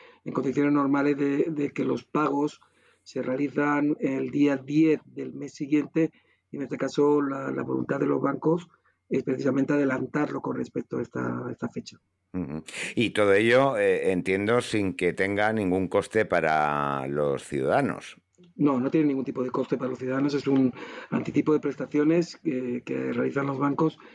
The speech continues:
Speaker 1: pero efectivamente sin ningún tipo de coste, sin ningún tipo de interés, sin ningún tipo de garantía.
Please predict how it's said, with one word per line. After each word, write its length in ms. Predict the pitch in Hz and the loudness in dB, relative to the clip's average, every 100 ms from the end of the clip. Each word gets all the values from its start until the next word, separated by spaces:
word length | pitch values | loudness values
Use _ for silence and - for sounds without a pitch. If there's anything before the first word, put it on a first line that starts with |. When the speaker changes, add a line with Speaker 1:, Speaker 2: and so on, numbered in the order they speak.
| - - | -20 -12
Speaker 1:
pero 140 | - 127 | -2 0
efectivamente 480 | 139 143 135 135 135 | 0 0 -2 -4 -6
sin 140 | 139 | -4
ningún 140 | 139 | -2
tipo 220 | 135 - 131 | 0 -2 -2
de 80 | |
coste, 400 | 123 143 - 143 | 0 -2 0 -2
sin 120 | 135 131 | -2 -4
ningún 180 | 135 | -6
tipo 180 | 123 117 | -4 -2
de 60 | 127 | 0
interés, 500 | 123 131 143 147 - - - - | 0 2 2 2 -2 -20 -20 -20
sin 160 | - 120 | -10 0
ningún 180 | 139 147 | 2 4
tipo 180 | 147 143 | 2 0
de 80 | |
garantía. 460 | 131 127 120 117 - | -2 -4 -6 -8 -8